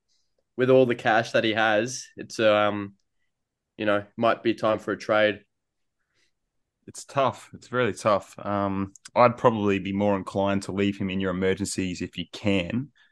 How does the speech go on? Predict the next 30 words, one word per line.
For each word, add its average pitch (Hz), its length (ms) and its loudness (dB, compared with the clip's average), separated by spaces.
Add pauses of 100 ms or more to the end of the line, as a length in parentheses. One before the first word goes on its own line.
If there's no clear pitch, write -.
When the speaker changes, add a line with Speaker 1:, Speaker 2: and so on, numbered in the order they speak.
(340)
Speaker 2:
Um, 90 300 0
in 98 160 -2
saying 104 380 4
that, 98 180 2
though, 95 180 2
if 92 140 -6
you 95 60 -6
have 98 200 0
a, 92 240 4 (680)
a 104 100 0
decent 113 320 4
amount 101 180 4
of 92 60 -4
trades - 460 0
remaining, 98 500 0
you 98 140 -2
could 98 280 -4
be, 95 460 0 (140)
um, 92 360 -4
persuaded 98 540 2
to 90 100 -4
trade 98 280 2
him 95 80 0
out, 101 140 2
and 101 80 0
I 101 40 4
don't 98 220 4
mind 101 340 0
that 101 120 2
option. 110 380 -4